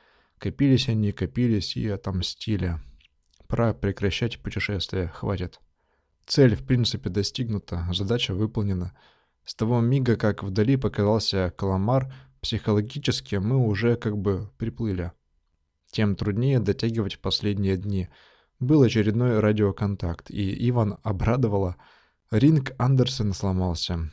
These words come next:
Есть другое судно, которое предлагает свои услуги за тысячу долларов в сутки, но это неприемлемо. Она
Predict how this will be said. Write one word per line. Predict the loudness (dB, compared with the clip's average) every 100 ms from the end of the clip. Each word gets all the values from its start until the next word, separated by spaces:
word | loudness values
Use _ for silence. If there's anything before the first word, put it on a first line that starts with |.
| -10
Есть | -4 -2 -2 -6
другое | -4 -2 0 0
судно, | 0 -2 0 0
которое | -2 -4 -2 0 -2
предлагает | -2 -4 -2 -2 0 0 -2
свои | -4 -6
услуги | -4 -2 0 0
за | 0
тысячу | -2 -2 -2 -4 -6
долларов | 0 2 2 0
в | -4
сутки, | -6 -6 -6 -6 -6 -14 _ _ _ _
но | 0 0
это | 0
неприемлемо. | -2 -4 -2 0 2 2 -2 -2 -4 -8 -14 _ _ _
Она | -6 0 2 0